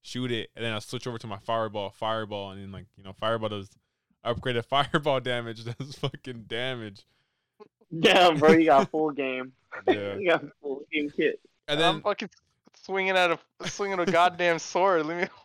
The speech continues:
Speaker 1: Ah, yeah, and then,
Speaker 3: <laughs> alone.
Speaker 1: and then,
Speaker 3: Not
Speaker 1: and then
Speaker 3: anything.
Speaker 1: the great sword when you had it fully charged, dude. Dude,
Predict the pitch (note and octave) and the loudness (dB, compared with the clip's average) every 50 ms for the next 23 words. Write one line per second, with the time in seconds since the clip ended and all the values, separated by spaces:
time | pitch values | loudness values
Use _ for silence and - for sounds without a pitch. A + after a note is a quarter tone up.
0 | _ - - B3 - C#3+ C#3+ - C#3 C#3 D3 D#3+ D#3+ E3 F3 E3+ E3 F3 E3+ E3+ | _ -2 2 4 4 6 6 4 4 4 4 2 2 2 2 4 4 4 4 4
1 | F3 D3 C#3+ D3+ D#3 D#3 D3 D3 _ _ C#3 C#3 C3 A#2+ A#2 A#2+ A#2 A#2+ C3 C#3+ | 2 2 2 0 0 -2 -6 -10 _ _ -8 -8 -8 -8 -12 -8 -6 -4 -6 -6
2 | C#3+ - - E3 D#3+ D#3+ D#3 D3 D3 C#3+ D3 D3 C#3+ C#3 - - _ _ - C3 | -8 -10 -10 -8 -6 -6 -6 -6 -6 -6 -4 -4 -4 -4 -6 -10 _ _ -10 -10
3 | C3+ C3+ C3 A#2 - - - G#2+ G#2+ A2 A2+ A2+ A#2 A#2 B2+ C3 C3 C3 C3 B2 | -8 -6 -8 -8 -8 -8 -6 -4 -4 -4 -6 -8 -12 -14 -12 -12 -12 -12 -14 -16
4 | _ _ _ - G2+ F#2+ F#2 | _ _ _ -18 -16 -16 -16